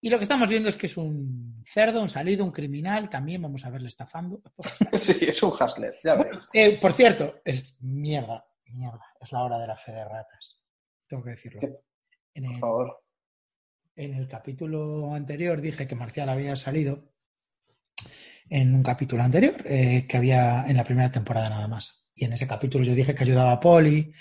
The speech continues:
Speaker 1: arreglar una cosa. Bueno, me mezclé, mezclé capítulos, era Mané, ese personaje,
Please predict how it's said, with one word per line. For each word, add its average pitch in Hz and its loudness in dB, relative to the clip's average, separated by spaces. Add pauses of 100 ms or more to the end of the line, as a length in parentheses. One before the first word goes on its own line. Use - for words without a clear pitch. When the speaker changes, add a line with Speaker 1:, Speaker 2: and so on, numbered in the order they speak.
(340)
Speaker 1:
arreglar 123 0
una 123 -2
cosa. 135 0
Bueno, 117 -4
me 120 0
mezclé, 120 -2
mezclé 160 4
capítulos, 151 4
era 139 4
Mané, 156 6
ese 147 2
personaje, 190 0